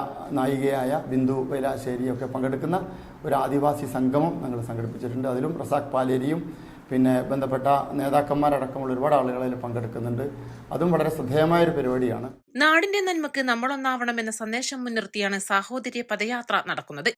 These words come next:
Speaker 2: വംശീയ വിദ്വേഷത്തിനും സാമുദായിക ചേരിതിരിവിനുമുള്ള ശ്രമങ്ങൾ രാജ്യത്തെ ശക്തിപ്പെടുത്തിക്കൊണ്ടിരിക്കുന്ന സമകാലിക രാഷ്ട്രീയ സാഹചര്യത്തിൽ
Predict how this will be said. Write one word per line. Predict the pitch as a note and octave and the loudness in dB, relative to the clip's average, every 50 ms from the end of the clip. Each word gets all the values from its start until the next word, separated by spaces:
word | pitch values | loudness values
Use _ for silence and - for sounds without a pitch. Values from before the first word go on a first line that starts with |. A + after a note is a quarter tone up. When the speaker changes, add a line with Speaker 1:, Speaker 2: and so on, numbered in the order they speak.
| _ _ A#3 | _ _ 4
Speaker 2:
വംശീയ | C#4+ D4+ D#4 D4+ - - G4 G4+ | 4 4 4 2 2 2 2 2
വിദ്വേഷത്തിനും | F4 D#4+ A3+ G#3+ C#4+ F4 F4 - E4+ E4 - D4+ D4 C#4+ | 2 2 0 0 -2 -2 0 -2 -4 -4 -4 -6 -6 -6
സാമുദായിക | - - C#4 A#3+ A#3 A3+ A#3+ B3 C#4 C#4 D4 C#4 C4 C#4 | -6 -4 -2 -2 -2 -2 -2 -2 -2 -2 -2 -2 -4 -6
ചേരിതിരിവിനുമുള്ള | C4+ - B3 A#3 A3+ B3+ B3 - C4 C#4 C4+ C4 C4 B3+ B3 B3 | -4 -2 0 0 0 -2 -4 -4 -4 -4 -4 -4 -4 -2 -2 -2
ശ്രമങ്ങൾ | B3 - - A#3 A3 A3 G#3 G#3+ G#3+ G3+ | -2 -2 -2 -4 -2 -2 0 0 0 2
രാജ്യത്തെ | G3+ G#3 G3+ G#3 G3+ A#3+ A#3+ C4 | 4 4 4 4 4 0 -4 -4
ശക്തിപ്പെടുത്തിക്കൊണ്ടിരിക്കുന്ന | B3+ B3+ - A3 - _ B3+ B3+ - B3+ A#3+ - B3 A#3 A#3+ A3+ G3+ A3 A3 G#3+ G#3 G#3 | -6 -6 -6 -8 -8 _ -6 -4 -4 -4 -4 -6 -8 -6 -4 -4 -4 -4 -4 -4 -4 -4
സമകാലിക | G#3 - A3 G#3+ G#3+ A3+ A3+ C4 C4 C4 B3+ - - | -2 -2 -4 -4 -4 -4 -2 0 0 0 0 0 0
രാഷ്ട്രീയ | A#3+ A3+ G#3+ G#3 G#3+ - - - B3+ B3 | 2 4 4 4 2 -2 -4 -2 -2 -2
സാഹചര്യത്തിൽ | B3 - - A3+ A3+ - B3 A3 A3+ G#3+ G3 F#3+ - F3+ | -2 0 0 0 0 0 -2 -4 -2 -2 -2 0 0 0